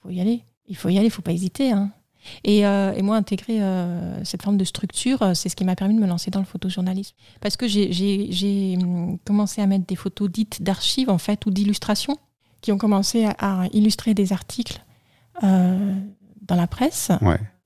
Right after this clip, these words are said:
Speaker 1: Où là, c'était pas sur commande, si tu veux. C'est-à-dire que, à mon
Speaker 2: Oui.
Speaker 1: initiative,
Speaker 2: Ça existait,
Speaker 1: euh,
Speaker 2: ils ont été les chercher,
Speaker 1: ils ont
Speaker 2: euh.
Speaker 1: été les chercher. Euh, donc, ça te permet d'avoir des photos sur Pix Palace, en fait,
Speaker 2: Mm.
Speaker 1: euh, là où la presse vient, euh,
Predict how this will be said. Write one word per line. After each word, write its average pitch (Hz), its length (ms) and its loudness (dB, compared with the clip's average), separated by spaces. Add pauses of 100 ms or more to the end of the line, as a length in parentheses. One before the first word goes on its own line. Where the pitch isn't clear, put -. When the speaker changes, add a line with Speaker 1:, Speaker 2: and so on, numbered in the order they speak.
(120)
Speaker 1:
Où 190 120 -12
là, 196 160 4
c'était 185 260 -4
pas 226 140 0
sur - 180 -8
commande, 262 320 2
si 196 100 -6
tu - 140 -8
veux. 185 140 -10
C'est-à-dire - 260 -10
que, 202 180 -6
à 185 100 -4
mon 190 100 -2
Speaker 2:
Oui. 214 60 0
Speaker 1:
initiative, 208 380 -8
Speaker 2:
Ça 107 100 4
existait, 101 400 2
Speaker 1:
euh, 123 60 4
Speaker 2:
ils 110 140 2
ont 98 60 2
été 95 160 0
les 95 80 0
chercher, 107 480 -2
Speaker 1:
ils 101 80 2
ont 90 40 0
Speaker 2:
euh. 90 60 -2
Speaker 1:
été 90 140 -4
les 196 100 -6
chercher. 214 420 -4 (380)
Euh, 185 220 2
donc, 185 120 2
ça 196 120 -2
te - 40 -10
permet 196 220 0
d'avoir 180 240 -2
des 165 100 -4
photos - 340 -8
sur 185 240 -4
Pix - 200 -8
Palace, 208 320 -2
en 165 80 0
fait, - 160 -4
Speaker 2:
Mm. 92 140 -2
Speaker 1:
euh, 175 100 -6
là 185 160 0
où 190 140 4
la 185 120 4
presse - 360 -4
vient, 190 360 0
euh, 160 240 -2